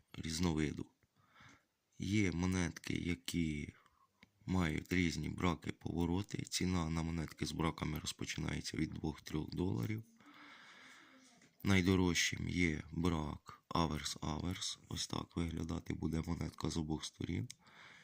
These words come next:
Ціна на таку монету договірна. І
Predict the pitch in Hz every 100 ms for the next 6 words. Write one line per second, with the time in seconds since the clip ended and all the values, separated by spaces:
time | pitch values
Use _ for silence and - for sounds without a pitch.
0 | _ - 87 85 78 76 - - 82 80
1 | 90 101 - - 87 87 80 73 69 -
2 | - - _ _ - - - _ - 104
3 | 80